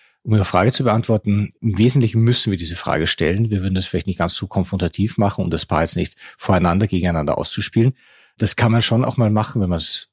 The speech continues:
als Arzt drauf anlegt, wenn man sozusagen jetzt mal das herbeizwingen will oder auch einen Konflikt mal offenlegen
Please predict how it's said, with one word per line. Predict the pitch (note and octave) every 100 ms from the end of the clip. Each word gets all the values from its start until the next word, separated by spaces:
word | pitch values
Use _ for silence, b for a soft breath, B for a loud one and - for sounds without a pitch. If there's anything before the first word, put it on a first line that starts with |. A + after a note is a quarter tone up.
| -
als | G2+ -
Arzt | E2+ -
drauf | E2 -
anlegt, | E2+ F2 A2+ -
wenn | F#2+
man |
sozusagen | F2 - E2 E2
jetzt | E2
mal | E2+ E2 -
das | F2+ -
herbeizwingen | D#2+ E2 F2+ A#2+ _ - - G2+ A2 A2+ F#2
will | F#2 F#2+ A2+ B2 -
oder | G2+ -
auch |
einen | G#2 F2+
Konflikt | - F2+ A#2 C3 -
mal | F2 D2+ -
offenlegen | B2 - B2+ E2 D#2 D2+ F2